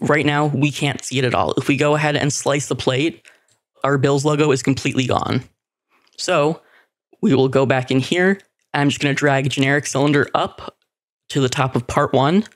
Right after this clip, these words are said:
And now if we reslice, we can see on the bottom, there is our Bills logo. Now I did make a little mistake. Uh, I need to make this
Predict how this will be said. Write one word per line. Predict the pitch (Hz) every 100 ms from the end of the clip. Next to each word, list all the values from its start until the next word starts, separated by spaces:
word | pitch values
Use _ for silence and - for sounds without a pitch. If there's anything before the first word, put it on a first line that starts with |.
| _ _ _ _ _ _ -
And | 147
now | 143
if | 139
we | 147
reslice, | 131 180 208 123 107 - - - _ _ _ _
we | 139
can | 135 131
see | - 135 151 175 _ _ -
on | 127
the |
bottom, | 151 120 120 131 -
there | - 127
is | 120
our | 139
Bills | 123 143 123
logo. | 101 113 - - - _ -
Now | 147
I | 151
did | 147 165
make | 170
a | 143
little | 147 156 143 _ -
mistake. | 151 135 120 131 - - _ _ _ -
Uh, | - - -
I | 147
need | 147 139
to | 143
make | 139 139
this | 143 143 - -